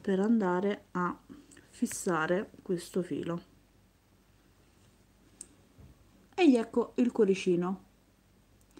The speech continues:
Ciao Chiara! Aspettate che mi sono scordata qualche messaggio dietro. Allora, no, niente cartoncino, ero alle prime armi. Ah, ok, quindi prova a metterci il cartoncino all'interno con,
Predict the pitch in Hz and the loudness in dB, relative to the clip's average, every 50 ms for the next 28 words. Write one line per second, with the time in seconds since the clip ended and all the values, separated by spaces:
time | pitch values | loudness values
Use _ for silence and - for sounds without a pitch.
0 | - _ _ _ _ _ _ _ _ _ _ _ _ _ _ _ _ - - 381 | -20 _ _ _ _ _ _ _ _ _ _ _ _ _ _ _ _ -2 4 6
1 | 381 359 302 285 311 320 311 285 262 247 220 220 233 - - _ _ _ _ _ | 6 6 6 4 2 2 2 2 2 2 0 -2 -4 -6 -10 _ _ _ _ _
2 | _ _ _ _ _ _ _ _ _ _ _ _ - - - 220 - 269 311 339 | _ _ _ _ _ _ _ _ _ _ _ _ -12 -8 -6 -4 0 0 2 2
3 | 359 302 262 226 214 202 190 202 190 190 190 170 - - - - - 214 196 190 | 2 2 2 2 2 2 2 2 0 0 0 -2 -6 -8 -16 -8 -4 -2 -2 0
4 | 208 214 226 226 202 185 185 - 185 190 185 185 - - 180 180 185 185 180 - | 0 0 2 2 0 0 0 0 0 0 0 0 0 -2 -2 0 0 0 0 0
5 | - - - _ - 175 180 151 147 143 - 208 254 302 302 - - _ _ _ | -2 -6 -12 _ -4 -2 0 0 0 -2 -2 -2 -2 -2 -4 -6 -16 _ _ _
6 | _ _ _ _ _ - - - - - - - - - - - - - - 240 | _ _ _ _ _ -20 -20 -20 -20 -20 -20 -20 -20 -20 -20 -20 -12 -2 2 4
7 | 247 240 214 190 180 196 240 277 277 262 285 285 277 302 247 240 226 - - 254 | 4 6 4 4 4 6 8 10 10 12 10 10 8 8 4 2 0 0 2 4
8 | 254 247 - - - - 349 349 359 359 359 359 359 359 349 - - - - - | 4 4 4 2 4 6 8 8 8 8 8 8 8 6 2 -4 -12 -14 -4 0
9 | 226 233 226 226 220 233 220 226 247 240 247 262 277 294 302 311 320 311 320 311 | 2 4 6 6 6 6 6 6 8 8 10 10 10 8 8 6 6 4 4 4
10 | 320 330 320 302 302 - - - - - - - - - - - - - 240 233 | 4 4 2 2 0 -2 -8 -20 -20 -20 -20 -20 -20 -20 -20 -20 -6 2 6 6
11 | 233 226 233 247 - - - 247 214 196 185 175 175 185 - 262 294 339 294 185 | 8 8 6 4 2 0 2 2 4 4 4 4 4 4 6 6 8 10 8 8
12 | 202 254 302 349 359 302 254 247 - - 214 208 - 220 196 - 202 190 185 190 | 8 6 6 8 8 8 8 8 8 4 2 4 4 2 2 4 2 0 2 4
13 | 208 190 190 190 - 208 190 190 185 180 190 185 180 - - 185 175 170 175 180 | 2 2 2 2 2 2 2 2 2 2 2 0 0 0 2 2 2 2 2 0
14 | 175 170 170 180 175 175 180 175 175 180 180 175 175 175 175 175 180 | 0 0 2 2 2 2 2 0 0 0 0 0 0 0 0 0 -2